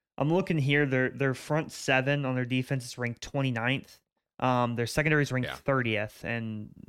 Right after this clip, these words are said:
Speaker 1: uh, this is ranking Josh McDaniels as the twenty-seventh best head coach. So, for whatever that's worth, I
Speaker 2: Yeah.
Speaker 1: mean, they have, you know, they have good running back. They have Josh Jacobs. They have good receivers. Sure, their offensive line's fine. It's, like, average.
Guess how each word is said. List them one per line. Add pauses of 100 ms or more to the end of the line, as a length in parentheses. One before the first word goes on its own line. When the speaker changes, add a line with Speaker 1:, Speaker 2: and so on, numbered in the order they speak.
(220)
Speaker 1:
uh,
this
is
ranking
Josh
McDaniels
as
the
twenty-seventh
best
head
coach.
So, (500)
for
whatever
that's
worth,
I
Speaker 2:
Yeah.
Speaker 1:
mean,
they
have,
you
know,
they
have
good
running
back.
They
have
Josh
Jacobs.
They
have
good
receivers.
Sure, (460)
their
offensive
line's
fine.
It's,
like,
average.